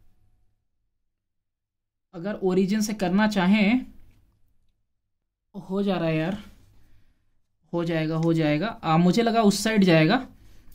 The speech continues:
नहीं जाएगा। तो यहाँ पे देखो one comma one है, यहाँ पे three comma one था और यहाँ पे one comma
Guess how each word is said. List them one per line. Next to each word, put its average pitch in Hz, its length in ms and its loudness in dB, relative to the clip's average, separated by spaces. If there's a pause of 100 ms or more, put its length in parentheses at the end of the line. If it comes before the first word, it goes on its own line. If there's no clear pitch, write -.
(100)
नहीं 170 220 4
जाएगा। 175 360 2
तो 196 120 0
यहाँ 185 240 4
पे 220 100 0
देखो 208 300 4
one 185 300 4
comma 208 340 4 (1000)
one 190 340 4
है, 139 240 2 (520)
यहाँ 165 340 2 (100)
पे 285 120 2 (200)
three 202 180 2 (140)
comma 202 300 4 (300)
one 160 320 4
था 254 240 0 (460)
और 165 180 2
यहाँ 180 360 2
पे 247 140 2 (760)
one 160 420 4
comma 185 340 2